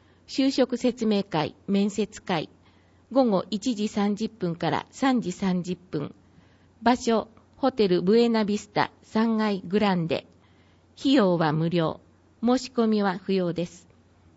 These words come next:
問い合わせ、ハローワーク松本。電話二七の零一一一。県福祉人材センター。電話零二六二二六の七三三零。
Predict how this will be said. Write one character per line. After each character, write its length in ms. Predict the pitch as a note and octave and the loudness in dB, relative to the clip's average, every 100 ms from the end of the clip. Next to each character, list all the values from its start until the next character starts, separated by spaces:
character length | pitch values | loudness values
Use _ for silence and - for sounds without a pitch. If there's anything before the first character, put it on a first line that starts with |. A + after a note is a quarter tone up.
| _ - | _ 0
問 200 | B3 A#3+ | 2 4
い 60 | |
合 80 | A3+ | 2
わ 120 | A3 | 0
せ、 280 | A3 G3 - - _ | 0 -2 -2 -12 _
ハ 180 | - C4 | -2 2
ロ 240 | C#4 D4 | 4 6
ー 20 | C4+ | 6
ワ 120 | B3+ | 4
ー 60 | |
ク 140 | B3 F3+ | 2 -2
松 280 | F#3 F#3 G3+ | -2 -2 -2
本。 400 | F#3+ F#3+ F3+ - _ _ G#3+ | -2 -2 -4 -4 _ _ 0
電 300 | A#3 A#3 A3 | 2 2 2
話 220 | G#3+ - - | 0 -4 -4
二 240 | A#3+ B3+ | 0 2
七 300 | B3 A#3 A3+ | 2 2 2
の 220 | G#3 G3+ - | 0 -2 -4
零 280 | F#3+ A3+ A#3 | 2 4 4
一 320 | A3+ - E3 | -2 -4 -6
一 300 | E3 - F3 | -6 -6 -6
一。 320 | D3 - C3 _ _ _ - _ _ | -6 -12 -14 _ _ _ -20 _ _
県 280 | - B3 G3+ | 0 2 2
福 260 | F3+ - B3 | -2 -4 -6
祉 220 | B3+ A#3+ | -4 -4
人 260 | A#3 A#3 A#3+ | 0 0 2
材 220 | A#3+ A#3+ | 2 0
セ 200 | - G3+ | -2 -2
ン 80 | F#3 | -2
タ 340 | - C3+ - _ | -2 -2 -4 _
ー。 40 | F#3+ | -2
電 260 | A3 G#3+ | 0 2
話 200 | G#3 F#3 - _ | 0 -4 -8 _
零 240 | A3 B3+ C4 | 2 4 4
二 300 | B3+ A#3+ G3 | 2 2 2
六 400 | F#3 F#3 F#3+ F#3+ - - | 0 0 -2 -2 -10 -2
二 180 | B3 B3 | 0 2
二 280 | B3 G#3 | 2 2
六 280 | F3+ F3+ G3 | 2 0 0
の 200 | E3+ C#3+ - | 0 -2 -6
七 300 | G3 G#3+ A3+ | -4 -2 -2
三 260 | A#3+ G#3+ F3 | 0 -2 -2
三 360 | F3+ F3 E3 D#3+ | -2 -2 -2 0
零。 260 | C3+ B2 | -2 -2